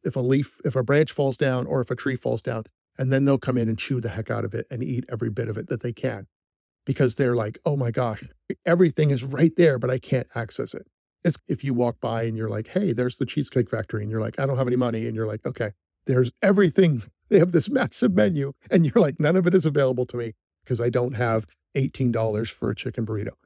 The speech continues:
So rabbits can't get it.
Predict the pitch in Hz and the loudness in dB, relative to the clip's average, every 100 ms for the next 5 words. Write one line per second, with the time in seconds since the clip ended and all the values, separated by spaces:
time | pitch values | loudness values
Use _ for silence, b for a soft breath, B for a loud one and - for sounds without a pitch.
0 | _ _ - 196 160 120 - 220 170 156 | _ _ 4 4 4 -2 -14 -10 -4 2
1 | 185 202 208 - - 165 196 131 139 120 | 4 4 0 -4 0 0 0 -4 -4 -4
2 | 120 | -6